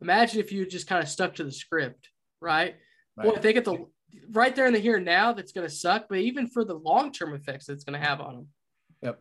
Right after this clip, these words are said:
Speaker 2: And I've been there. I've been that guy. Like,
Speaker 1: <laughs>
Speaker 2: don't, don't get me wrong. I've, I've,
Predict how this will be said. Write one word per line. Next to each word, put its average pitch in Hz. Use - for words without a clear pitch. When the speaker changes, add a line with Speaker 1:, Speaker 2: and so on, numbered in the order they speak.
Speaker 2:
And 131
I've 175
been 185
there. 131
I've 156
been 190
that 175
guy. 156
Like, 208
Speaker 1:
<laughs> -
Speaker 2:
don't, 175
don't 226
get 294
me 277
wrong. 269
I've, 214
I've, 180